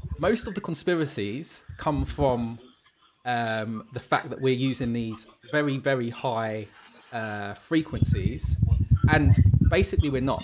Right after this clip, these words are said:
I've had many conversations with people about this, and I was speaking to someone the other day, and they were saying, "Oh, at the sort of sixty gigahertz or sixty-five gigahertz, the, the, they start doing, like, the, the, the waves start having, uh, a weird interaction with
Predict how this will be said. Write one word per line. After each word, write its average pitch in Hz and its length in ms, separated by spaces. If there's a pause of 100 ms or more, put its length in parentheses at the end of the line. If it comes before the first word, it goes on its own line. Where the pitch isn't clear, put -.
I've 135 100
had 147 160
many 185 200
conversations 156 600
with 110 140
people 110 220
about 139 280
this, - 320 (440)
and 120 200 (140)
I 131 60
was 127 100
speaking 160 240
to - 60
someone 135 160
the 131 60
other 120 100
day, 131 140
and 120 60
they 123 60
were 117 40
saying, 120 220
"Oh, 139 440 (680)
at 151 160
the 156 60
sort 143 240
of 117 60
sixty - 400
gigahertz 139 480
or - 40
sixty-five 131 600
gigahertz, 127 680 (220)
the, 113 160 (160)
the, 117 180 (200)
they 131 120
start 135 300
doing, 123 400
like, 123 180
the, 110 240
the, 110 320 (360)
the 107 120
waves 147 360
start - 300
having, 107 460 (100)
uh, 107 300
a 120 60
weird 117 320
interaction 113 580
with 107 140